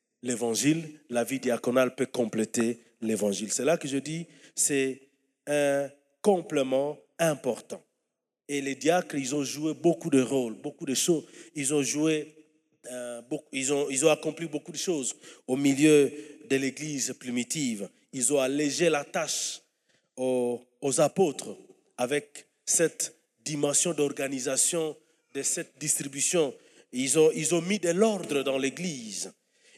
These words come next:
Ils ont même été chargés de garder les provisions et de les distribuer.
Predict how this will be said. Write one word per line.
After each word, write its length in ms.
Ils 200
ont 60
même 500
été 280
chargés 640
de 100
garder 480
les 100
provisions 600
et 80
de 80
les 140
distribuer. 540